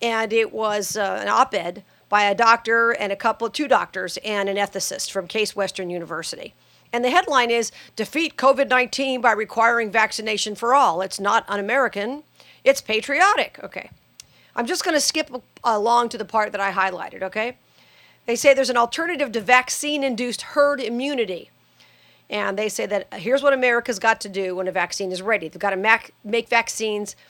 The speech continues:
free and accessible. They've gotta exempt only those with medical contraindications. In other words, they're not gonna let you off the hook for any other reason, and you're gonna need two shots.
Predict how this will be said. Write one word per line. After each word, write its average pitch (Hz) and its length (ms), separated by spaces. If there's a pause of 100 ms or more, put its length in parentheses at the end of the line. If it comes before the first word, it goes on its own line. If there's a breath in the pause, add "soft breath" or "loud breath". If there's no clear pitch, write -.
(300 soft breath)
free 277 300
and 254 80
accessible. 196 640 (680 soft breath)
They've 226 180
gotta 240 300
exempt 240 540
only 330 380
those 262 380
with 240 160
medical 254 560
contraindications. 240 1300 (840 soft breath)
In 247 120
other 254 160
words, 226 260
they're 247 180
not 262 260
gonna 254 140
let 247 180
you 240 100
off 226 160
the 226 60
hook 233 180
for 226 100
any 214 160
other 208 160
reason, 202 320
and 190 100
you're 196 80
gonna 277 180
need 233 220
two 240 220
shots. - 540